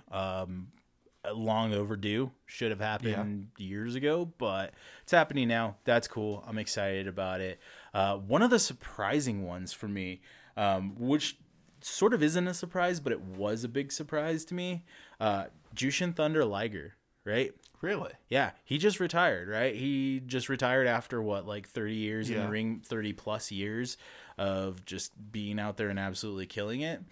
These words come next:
Speaker 1: He's being inducted into the se-, into the Hall of Fame this year. Um,
Speaker 2: Was
Speaker 1: and
Speaker 2: he ever actually signed with W W E, or did he just make guest appearances?
Speaker 1: he, so, okay, so he was in W C W, right? He was
Speaker 2: Okay.
Speaker 1: one of those,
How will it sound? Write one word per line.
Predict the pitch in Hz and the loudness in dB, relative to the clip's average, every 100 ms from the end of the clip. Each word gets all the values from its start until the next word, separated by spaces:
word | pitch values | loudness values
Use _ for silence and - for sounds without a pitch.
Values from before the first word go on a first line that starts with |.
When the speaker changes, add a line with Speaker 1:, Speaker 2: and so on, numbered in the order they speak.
| - - - - - | -20 -20 -20 -20 -6
Speaker 1:
He's | 135 160 175 156 | -2 0 -2 -4
being | 147 131 117 127 147 147 | -6 -12 0 2 4 2
inducted | 143 131 127 147 | 2 2 0 -2
into | 127 131 120 | -2 -2 -4
the | 127 127 123 | -2 -2 -2
se-, | - 135 98 | 0 0 0
into | 117 117 120 | -2 -4 -4
the | 120 120 | -4 -2
Hall | 117 127 | 0 -2
of | 117 | 0
Fame | 131 139 123 | 0 0 0
this | 104 - | -2 -4
year. | 104 98 101 | -2 -2 -4
Um, | 85 101 95 92 92 131 | -2 -2 -2 -6 -10 -6
Speaker 2:
Was | 120 | -4
Speaker 1:
and | 120 | 0
Speaker 2:
he | |
ever | 220 240 | -2 -2
actually | 220 202 | -4 -4
signed | 147 - 196 120 160 | -4 -4 -4 -4 -6
with | 180 | -4
W | 196 185 196 | -4 -2 -2
W | 196 202 208 | -2 -2 -2
E, | |
or | |
did | 165 139 | -2 0
he | |
just | 156 160 | -2 -4
make | 143 - | -6 -4
guest | 123 123 | -4 -4
appearances? | 117 113 101 101 98 - | -6 -6 -6 -6 -10 -4
Speaker 1:
he, | 151 175 180 180 175 | 0 0 0 0 0
so, | 143 170 151 143 | 2 8 10 8
okay, | 131 110 | 6 2
so | - 123 | 2 2
he | 117 160 185 185 185 | 2 0 -2 -2 -4
was | 160 151 151 139 | 0 4 4 2
in | 147 139 135 131 127 | 0 0 2 0 2
W | 127 120 120 | 2 2 0
C | - 110 | -2 -2
W, | 101 87 95 | -2 -2 0
right? | 107 104 | 0 2
He | 120 113 | 4 2
was | 117 117 113 | 2 -2 -2
Speaker 2:
Okay. | 120 | 0
Speaker 1:
one | 120 | 2
of | 110 | 4
those, | 110 107 107 | 2 2 -2